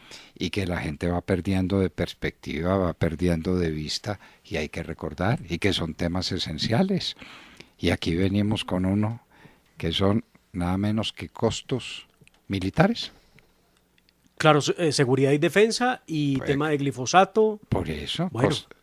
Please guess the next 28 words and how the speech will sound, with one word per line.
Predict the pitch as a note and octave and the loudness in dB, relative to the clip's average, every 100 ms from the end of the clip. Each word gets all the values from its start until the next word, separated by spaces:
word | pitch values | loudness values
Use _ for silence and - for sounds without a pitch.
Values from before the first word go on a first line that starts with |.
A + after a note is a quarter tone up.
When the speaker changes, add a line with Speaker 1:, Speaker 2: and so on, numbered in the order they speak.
| - | -8
Speaker 1:
costos | G#2 G2+ - G#2+ | -4 0 0 2
militares. | A2 F#2+ F2 F2 F2 D3+ - - - - _ _ _ _ | 2 0 -2 -2 -2 -4 -6 -12 -20 -20 _ _ _ _
¿Cuánto, | - E2+ E2 A2 - _ - | 0 0 0 -4 -4 _ -4
cuánto | G#2 G2 F2 A2+ | 0 0 0 0
cuestan | - A#2 - A2+ | 4 4 4 0
las | F#2+ - | 0 0
fuerzas | G2+ F#2+ A#2 | 0 2 0
militares | G2+ F2 F2 G2+ G2+ B2+ A#2+ - - | 0 0 0 2 4 4 4 -2 -4
y | F#2+ | -6
cuánto | - F#2 F2+ A#2 | 0 -2 0 -2
cuestan | A2+ B2 G2+ B2 A#2 | 2 0 2 0 2
unas | A#2+ A2+ | 0 0
cosas | A#2+ G#2+ C3+ - | -2 -2 -2 -2
que | F2+ | -4
son | G2 A2+ | -2 -2
indispensables? | C3 A2+ - F2+ E2 F3 D#3+ D#2+ - - - - _ | -2 -4 -4 -4 2 4 4 0 -6 -8 -18 -20 _
Mire | G2+ G2+ A2 | -8 -6 -6
eso, | A2 - _ _ _ _ _ - | -8 -12 _ _ _ _ _ -16
ni | G2+ F#2+ G2+ | -14 -12 -10
hable | A2 A#2+ C3 | -10 -10 -10
usted, | B2 - B2 | -10 -8 -6
yo | G#2 | -2
le | A#2 B2+ | -2 -4
pregunto | - G#2 A#2+ B2+ - C3 - - _ _ | -6 -8 -6 -8 -10 -12 -14 -20 _ _
así | A#2+ A2 C3+ | -8 -4 -2
fácil, | B2+ B2+ - - - - - - _ _ | 0 -2 -4 -12 -16 -20 -20 -20 _ _
¿cuánto | - B2+ C#3 C#3 - D#3 - - _ - | 0 6 6 4 -2 -4 -4 -8 _ 0
cuesta | C3 C#3 - - B2+ | 4 4 2 -2 -4